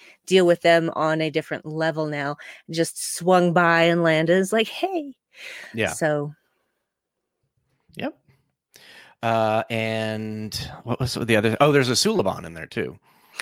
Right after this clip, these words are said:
Speaker 1: Yes, I saw that. That made me super happy.
Speaker 2: So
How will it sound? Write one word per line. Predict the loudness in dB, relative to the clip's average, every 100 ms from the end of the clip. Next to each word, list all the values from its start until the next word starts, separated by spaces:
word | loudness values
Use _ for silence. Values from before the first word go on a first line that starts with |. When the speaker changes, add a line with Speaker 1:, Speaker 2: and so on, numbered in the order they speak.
| -16 -4
Speaker 1:
Yes, | 2 4 6 6 4 2
I | -2
saw | 0 0
that. | 2 0 0 -4 -2
That | 0 2
made | 0
me | -4
super | -4 -6 -6
happy. | -6 -6 -8 -16 _ _ _ _ _ -12
Speaker 2:
So | -2 0